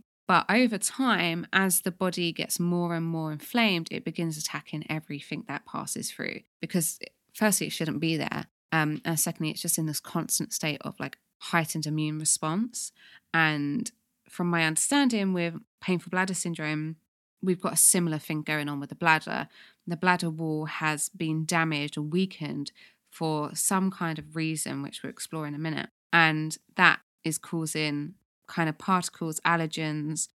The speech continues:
chemicals, compounds, that kind of thing, to pass through the ba-, bladder lining into the, I guess, the bladder wall. And that's creating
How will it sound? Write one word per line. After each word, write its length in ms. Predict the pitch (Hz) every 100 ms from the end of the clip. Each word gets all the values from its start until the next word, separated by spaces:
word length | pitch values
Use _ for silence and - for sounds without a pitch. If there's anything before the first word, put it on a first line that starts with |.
| -
chemicals, 480 | - 165 - 156 -
compounds, 460 | 170 151 151 147
that 160 | - -
kind 100 | 165
of 80 | 156
thing, 160 | 151 - - _ _ _ _ _ _ -
to 120 | 180
pass 400 | - 175 160 -
through 600 | - 185 170 156 147 156 _ _ _
the 80 | 165
ba-, 240 | 165 160 _
bladder 280 | 170 160 156
lining 520 | 156 147 147 147 151 - - _
into 800 | 190 190 190 - 180 160 147 147 151 _ _ -
the, 680 | 175 160 151 147 156 160 - _
I 80 | 165
guess, 240 | 160 147 -
the 100 | 147
bladder 360 | 156 151 147
wall. 460 | 143 156 139 143 160 _ _ _ _
And 140 | 185 180
that's 180 | - -
creating 520 | 175 156 160 151